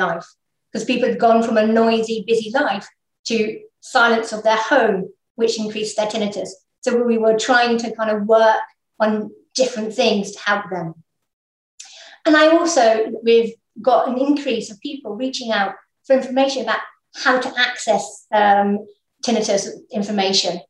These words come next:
And I had more em-, emails from people from abroad and from around the country, uh, looking for solutions. So my emails, um, went from "come in and see hearing, uh,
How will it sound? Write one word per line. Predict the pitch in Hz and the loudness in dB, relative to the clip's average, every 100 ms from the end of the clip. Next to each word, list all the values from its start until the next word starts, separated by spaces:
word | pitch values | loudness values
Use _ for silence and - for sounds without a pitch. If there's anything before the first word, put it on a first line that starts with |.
| _ _ _ _ | _ _ _ _
And | 226 233 233 226 226 233 | 2 4 4 2 0 -4
I | |
had | 240 214 | -2 0
more | 233 240 240 | 2 2 2
em-, | 247 240 - | 0 0 -2
emails | 254 233 208 208 | -2 0 0 -2
from | 214 | -12
people | - 220 - 196 | -12 -14 -14 -10
from | 214 | -2
abroad | 214 214 214 208 202 196 196 _ | -2 0 0 2 0 -2 -6 _
and | 214 208 | -10 -4
from | 220 | 0
around | 214 208 | 0 0
the | - | 0
country, | 226 226 - - 208 202 _ _ _ _ - | 0 0 -4 -10 -8 -10 _ _ _ _ 2
uh, | 214 220 | 4 4
looking | 226 220 | 2 0
for | 240 | -2
solutions. | 226 226 233 - 170 170 - - _ _ | -2 -2 -2 -2 -6 -8 -16 -20 _ _
So | - | 0
my | 240 269 | 4 4
emails, | 262 247 226 196 190 - - | 4 0 -2 -2 -4 -8 0
um, | 208 208 208 | 2 2 4
went | 214 214 - | 2 2 -2
from | - 208 202 208 _ _ - | -2 -2 -2 -4 _ _ -2
"come | 302 285 | 2 4
in | 262 247 | 4 2
and | 254 - | -2 -4
see | 262 240 233 220 - | -4 -2 -4 -10 -12
hearing, | 220 233 220 214 220 214 | -6 0 0 -2 -6 -2
uh, | 220 214 | 0 2